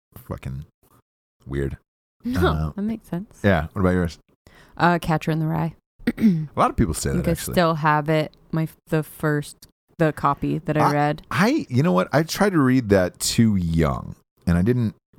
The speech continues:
Speaker 1: get it, and I never went back to it. I don't
Speaker 2: Yeah.
Speaker 1: think. I don't think I ended
Speaker 2: That
Speaker 1: up.
Speaker 2: happened.
Speaker 1: I don't. I, I don't think I ended up, ended up f-, going back to Catcher in the Rye after that.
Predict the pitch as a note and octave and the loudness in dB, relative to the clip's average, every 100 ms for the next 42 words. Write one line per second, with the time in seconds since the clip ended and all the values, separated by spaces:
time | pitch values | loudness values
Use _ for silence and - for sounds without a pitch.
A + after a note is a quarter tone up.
0 | E2 E2+ E2 D2+ C#2+ - - - F2+ F2 | -8 -2 0 0 -6 -8 -12 -2 0 2
1 | G2 G#2+ G2+ E2 C2+ D#2 D#2 - - C2+ | 2 2 0 -2 -4 -2 -2 -4 -6 -6
2 | G1+ - - E3+ A2+ D3+ D2 - E2+ G2+ | -6 -8 -4 -2 -2 -4 -6 -6 -2 0
3 | B2+ B2+ - G2 D#3+ D#3 D3+ - D3 D3+ | 0 -2 0 0 2 0 -2 -4 -8 -8
4 | - - D#3 F3+ C3 C3 D#3 F#3+ C#3+ A#2+ | -6 -2 0 0 0 0 0 0 0 -2
5 | A2+ - A#2 A#2+ G2 - - - - _ | -4 -4 -2 0 -2 -4 -18 -18 -20 _
6 | - F#2+ A2+ G2+ G2+ D3+ - C#2+ - B1+ | -4 0 2 2 2 0 -4 -6 -4 -6
7 | A#1+ A1+ A1 A1 - G#1+ G1+ | -6 -8 -10 -10 -8 -8 -10